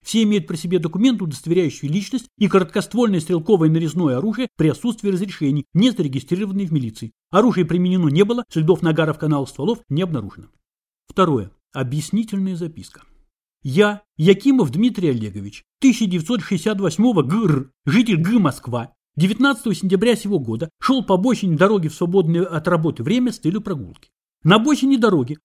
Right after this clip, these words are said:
я увидел большой черный пистолет неизвестной мне системы. Будучи законопослушным гражданином, я поднял этот пистолет с целью сдать его в органы милиции. Поскольку я боюсь оружия, я не решился положить пистолет в карман, а нес его в руке.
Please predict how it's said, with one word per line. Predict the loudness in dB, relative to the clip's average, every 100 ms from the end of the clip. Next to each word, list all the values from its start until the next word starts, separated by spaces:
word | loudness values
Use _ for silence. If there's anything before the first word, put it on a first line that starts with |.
| 2
я | 6
увидел | 6 4
большой | 2 0 0 -2
черный | 0 -2 0
пистолет | -2 -4 0 0 0
неизвестной | -2 -2 -4 -4 -2
мне | -2 -4
системы. | -10 -12 -14 -14 _ -2
Будучи | 2 4 4 0
законопослушным | -2 0 0 -2 0 -2 0 0
гражданином, | 0 -2 -2 -4 -8 -14 _
я | 2 2
поднял | 2 -2 0 2
этот | 0 -2 -8
пистолет | -10 -8 -6 -6 -8 -20
с | -10
целью | 0 2 2
сдать | 0 2 2 2
его | 0
в | 0
органы | -2 -2
милиции. | -2 -4 -8 -18 -20 _ 0
Поскольку | 2 2 0 2
я | 0
боюсь | 2 2 2 2
оружия, | 0 0 -4 -12 _
я | 0 2
не | 2
решился | 0 -2 -2 -2
положить | 0 0 -2 -6
пистолет | -4 -2 -2 -4
в |
карман, | -2 -2 -4 -6
а | 2
нес | 2 2 0
его | -4
в | -6
руке. | -10 -16